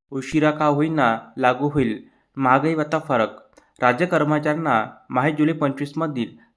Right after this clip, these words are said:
तीन टक्के महागाई भत्ता वाढ जानेवारी वेतनासोबत अदा केला जाणार असल्याची बातमी सूत्रानुसार समोर येत आहे, ज्यामुळे माहे जुलै ते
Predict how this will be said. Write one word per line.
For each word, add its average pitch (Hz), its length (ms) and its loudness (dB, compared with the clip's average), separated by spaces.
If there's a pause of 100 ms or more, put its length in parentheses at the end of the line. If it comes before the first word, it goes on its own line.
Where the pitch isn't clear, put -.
तीन 165 180 0
टक्के 165 260 -2
महागाई 139 360 2
भत्ता 135 280 -2
वाढ 123 200 2 (440)
जानेवारी 147 400 2
वेतनासोबत 147 600 -4
अदा 135 180 0
केला 139 260 -2
जाणार 131 260 -2 (100)
असल्याची 143 460 -4 (480)
बातमी 131 280 2
सूत्रानुसार 147 600 -2
समोर 135 340 -4
येत 127 160 -6
आहे, 120 360 -4 (480)
ज्यामुळे 135 320 2 (360)
माहे 139 280 2
जुलै 151 280 2 (100)
ते 127 420 -2